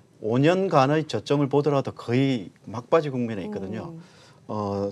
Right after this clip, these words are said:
Speaker 1: 자료에서 보시는 바와 같이 원 달러 환율의 최근 오 년 추이를 보시면은 약간 그 이천십사 년경에 천십 원까지 내려간 적이 있거든요. 천십 원까지.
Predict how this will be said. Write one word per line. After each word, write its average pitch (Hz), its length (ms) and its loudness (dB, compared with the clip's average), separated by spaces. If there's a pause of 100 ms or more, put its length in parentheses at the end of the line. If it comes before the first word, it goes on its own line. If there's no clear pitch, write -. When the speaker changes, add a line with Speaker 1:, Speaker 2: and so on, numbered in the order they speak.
Speaker 1:
자료에서 175 600 4
보시는 160 340 -2
바와 120 160 2
같이 101 420 -2 (300)
원 147 160 -2
달러 190 220 6
환율의 156 360 0
최근 147 440 -4
오 98 160 -6
년 160 180 -4
추이를 160 500 -4
보시면은 107 680 -6 (460)
약간 135 540 0
그 120 180 0
이천십사 120 640 -4
년경에 131 540 -2 (400)
천십 190 500 -4
원까지 156 380 0
내려간 113 320 0
적이 90 160 -6
있거든요. 101 460 -8
천십 101 360 -12
원까지. - 460 -10